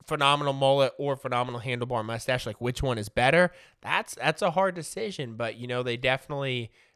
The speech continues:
they're getting the job done with the old school stuff that they have.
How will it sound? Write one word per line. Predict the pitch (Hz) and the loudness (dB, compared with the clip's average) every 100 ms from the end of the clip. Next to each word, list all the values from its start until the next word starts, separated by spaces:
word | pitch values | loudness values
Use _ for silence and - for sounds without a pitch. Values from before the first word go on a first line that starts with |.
| - | -2
they're | 139 | -2
getting | 131 147 147 | 4 2 2
the | 135 | -4
job | 131 139 131 127 | -2 0 0 -2
done | 127 151 135 | -2 -4 -4
with | 113 | -8
the | 110 | -6
old | 110 120 120 | -4 -4 -6
school | - 123 | -10 -10
stuff | - - 117 - | -10 -6 -6 -6
that | 110 | -10
they | 110 104 | -8 -8
have. | 117 135 110 80 | -8 -8 -8 -12